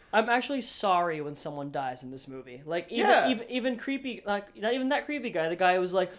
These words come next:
Speaker 1: "Come on, we're gonna have," oh, Eddie, is it? "We're gonna have sex." Then he's really upset that he doesn't have sex.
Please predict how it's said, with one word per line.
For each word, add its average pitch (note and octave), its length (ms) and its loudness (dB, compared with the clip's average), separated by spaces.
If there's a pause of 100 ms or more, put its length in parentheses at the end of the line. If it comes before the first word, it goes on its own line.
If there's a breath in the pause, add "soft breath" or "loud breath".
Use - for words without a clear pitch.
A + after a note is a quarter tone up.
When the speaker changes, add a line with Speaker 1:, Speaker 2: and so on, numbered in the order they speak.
(100)
Speaker 1:
"Come D#4+ 260 0
on, E4+ 380 0
we're F#3 100 0
gonna A#3+ 300 4
have," D#4 220 -2
oh, F3 260 0
Eddie, G#3+ 300 -2
is C4 120 -6
it? D#4 200 -10 (220 soft breath)
"We're G#3 80 0
gonna D4+ 260 0
have D4+ 220 -2
sex." - 440 -4
Then F3+ 140 -4
he's D#3+ 140 -8
really F3 220 -2
upset D#3 340 -8
that E3+ 80 -12
he D#3+ 40 -10
doesn't D#3 140 -12
have D3 100 -12
sex. - 400 -10